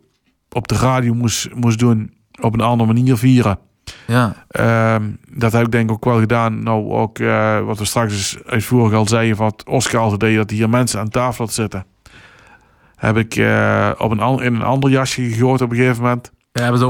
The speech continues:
Speaker 2: over, eh, muzikanten onderwegs.
Speaker 1: Juist, muzikanten onderwegs was
Speaker 2: Ja.
Speaker 1: toen een idee wat ik, eh, op een gegeven moment kreeg ik een interview en toen, eh,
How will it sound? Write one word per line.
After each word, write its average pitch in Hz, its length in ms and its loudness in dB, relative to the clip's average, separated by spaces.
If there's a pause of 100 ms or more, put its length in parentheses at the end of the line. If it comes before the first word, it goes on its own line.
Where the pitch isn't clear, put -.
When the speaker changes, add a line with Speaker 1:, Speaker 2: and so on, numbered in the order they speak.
Speaker 2:
over, 117 200 2
eh, 117 60 2
muzikanten 123 560 -2
onderwegs. 120 600 -4
Speaker 1:
Juist, 110 680 2
muzikanten 117 600 0
onderwegs 117 460 0
was 113 100 0
Speaker 2:
Ja. 107 60 0
Speaker 1:
toen 139 160 2
een 120 100 2
idee 120 380 2
wat 120 140 2
ik, 113 160 -4
eh, 117 120 0
op 113 80 0
een 107 60 -2
gegeven 120 240 2
moment 113 180 -2
kreeg 120 300 0
ik - 160 -10
een 110 200 0
interview 131 480 2
en 123 100 0
toen, 117 220 -2
eh, 113 180 2